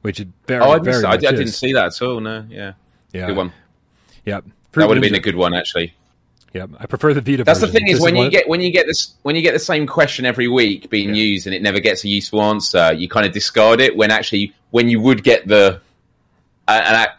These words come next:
Speaker 2: like, when you do get the answer, it can be nailing it, 'cause that one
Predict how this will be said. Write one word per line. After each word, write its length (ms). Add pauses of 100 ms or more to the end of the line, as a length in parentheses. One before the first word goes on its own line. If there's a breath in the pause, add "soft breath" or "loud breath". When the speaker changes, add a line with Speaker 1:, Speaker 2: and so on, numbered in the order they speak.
(220)
Speaker 2:
like, 200
when 200
you 100
do 140
get 160
the 100
answer, 260
it 100
can 220
be 120
nailing 320
it, 180
'cause 120
that 180
one 280